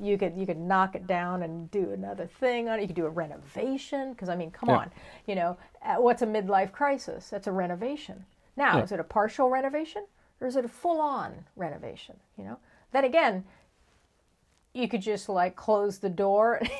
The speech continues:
Speaker 1: <laughs> and walk away. <laughs> And just go build another house, get new blueprints, and totally reconstruct yourself, which some people do,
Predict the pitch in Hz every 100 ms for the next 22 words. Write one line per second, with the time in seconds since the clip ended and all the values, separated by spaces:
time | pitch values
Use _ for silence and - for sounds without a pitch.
0 | - - 285 - - - 302 226 220 269
1 | - 269 233 381 415 - - - - -
2 | - - - - - 453 571 466 427 -
3 | 480 - 381 - 277 220 185 196 196 196
4 | 196 185 240 220 190 185 185 196 185 202
5 | 196 196 190 180 190 170 170 - - 202
6 | 190 185 180 180 175 165 180 165 - 247
7 | 294 - 165 156 - - - - - 208
8 | 196 - - 151 165 165 175 185 196 277
9 | 247 170